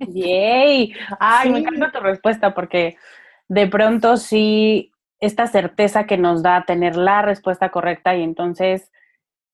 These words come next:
Speaker 1: tú vienes de una industria de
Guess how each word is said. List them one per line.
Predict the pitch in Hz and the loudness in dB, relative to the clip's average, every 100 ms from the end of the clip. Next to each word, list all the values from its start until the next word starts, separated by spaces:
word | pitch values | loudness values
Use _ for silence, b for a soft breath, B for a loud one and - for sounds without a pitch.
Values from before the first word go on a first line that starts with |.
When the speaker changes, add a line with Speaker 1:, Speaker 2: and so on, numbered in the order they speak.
| _ _ _ _ - | _ _ _ _ -2
Speaker 1:
tú | 254 | 0
vienes | 247 247 240 240 214 | 2 2 2 0 2
de | 208 190 185 180 175 - | 2 2 2 -2 -4 -2
una | 208 208 | 0 2
industria | 208 196 208 208 - 180 175 240 294 | 0 2 2 0 -2 0 0 -2 -6
de | 214 165 165 160 151 143 98 - 123 | -8 -2 0 0 0 -2 -6 -12 -18